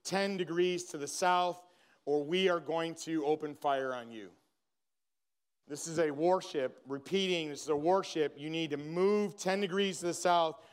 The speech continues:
or we are going to open fire on you." They continue to move closer and closer to the light. The light continues to get closer to them. They continue to hail this light, and they continue to say over and over again, "This is what's going to happen."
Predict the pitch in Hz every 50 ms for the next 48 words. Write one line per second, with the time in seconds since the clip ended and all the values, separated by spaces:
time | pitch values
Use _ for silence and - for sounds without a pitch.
0 | - _ - - 147 147 143 147 170 185 190 196 185 170 165 160 160 165 170 170
1 | 170 143 165 160 151 147 147 - - 151 151 151 151 143 135 127 123 120 113 107
2 | 104 - _ _ _ _ _ - 156 151 151 151 147 - - 185 190 185 175 170
3 | 160 151 147 139 143 - 160 160 156 156 - 143 131 - 143 143 139 - - 131
4 | 123 123 123 127 127 123 127 - 117 120 127 127 123 - - 113 - 127 127 123
5 | 120 104 107 113 110 - - 127 120 117 - 120 120 123 120 117 113 113 110 -
6 | 117 113 - - 139 139 135 131 117 117 113 113 120 127 123 123 123 123 120 -
7 | - - - _ _ _ _ - 123 117 - - - 117 117 117 113 113 107 -
8 | _ - 120 117 113 113 113 110 110 110 107 117 113 117 117 117 - - 123 120
9 | 120 117 113 107 110 107 - - 127 117 113 110 107 107 104 - - 113 113 110
10 | 110 110 110 107 104 104 107 101 101 101 101 101 104 107 - - 104 98 104 107
11 | 101 - - - 104 104 101 98 98 95 104 101 98 _ - 98